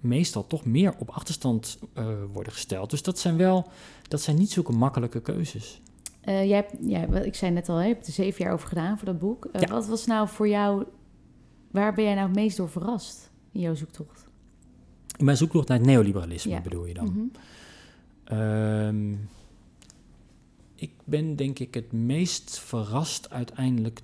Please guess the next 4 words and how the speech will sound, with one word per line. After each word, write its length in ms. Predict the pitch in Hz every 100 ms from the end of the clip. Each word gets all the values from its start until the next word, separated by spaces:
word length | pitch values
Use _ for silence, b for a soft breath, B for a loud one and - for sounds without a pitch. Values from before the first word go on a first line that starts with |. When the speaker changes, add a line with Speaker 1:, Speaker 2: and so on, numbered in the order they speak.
| -
Speaker 1:
toch 440 | 151 147 - - -
hoe, 640 | 101 110 135 139 135 127 - b b b b b
hoe 200 | - 139 -
initiatiefrijk 1300 | 143 147 127 120 - - 202 147 139 139 147 - -